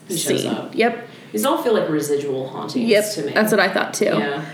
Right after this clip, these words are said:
Speaker 2: Um, but there are some kind of creepy things going on.
Speaker 1: Mm.
Speaker 2: Yeah, mm.
Speaker 1: As if the marching and the ghost soldiers weren't.
Speaker 2: Well, and like you said, that's kind of more residual, I feel like.
Speaker 1: Sure, I'd agree.
Speaker 2: Well, there was a woman on a tour one time,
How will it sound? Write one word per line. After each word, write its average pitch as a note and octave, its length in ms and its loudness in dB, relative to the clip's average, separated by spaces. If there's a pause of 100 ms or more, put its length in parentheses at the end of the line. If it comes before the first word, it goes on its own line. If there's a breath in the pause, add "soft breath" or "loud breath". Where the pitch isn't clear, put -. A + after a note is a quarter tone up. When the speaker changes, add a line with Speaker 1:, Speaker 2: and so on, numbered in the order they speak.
(380 loud breath)
Speaker 2:
Um, G#3 600 4 (280)
but A3 720 2 (640 loud breath)
there A#3+ 400 6
are A4 380 4
some A#4 340 4
kind D#4+ 260 6
of D#4+ 100 2
creepy C4+ 380 2
things - 400 2
going - 320 0
on. - 340 0
Speaker 1:
Mm. E3 520 -2 (340)
Speaker 2:
Yeah, - 160 -2 (160)
mm. G#3 100 4
Speaker 1:
As E3+ 140 2
if F3+ 200 0
the F3 60 -4
marching D#3 680 -2 (320)
and D#3+ 120 -2
the D3+ 60 0
ghost C#3+ 240 -2
soldiers C#3 460 -4
weren't. - 200 -6
Speaker 2:
Well, E4+ 380 4
and D#4 100 6
like D4+ 140 6
you D4 80 2
said, B3 180 6
that's A3 140 4
kind A#3 180 4
of G#3+ 200 2
more A3 180 6
residual, G3 560 2
I G#3 160 6
feel - 260 2
like. - 200 4
Speaker 1:
Sure, - 420 2
I'd A3 140 2
agree. G#3+ 260 0 (300)
Speaker 2:
Well, B3+ 180 8
there C4 100 8
was B3 140 2
a B3+ 140 6
woman D#4+ 240 8
on C4+ 100 6
a A3+ 60 4
tour A#3+ 260 6
one A#3 200 6
time, G#3+ 500 4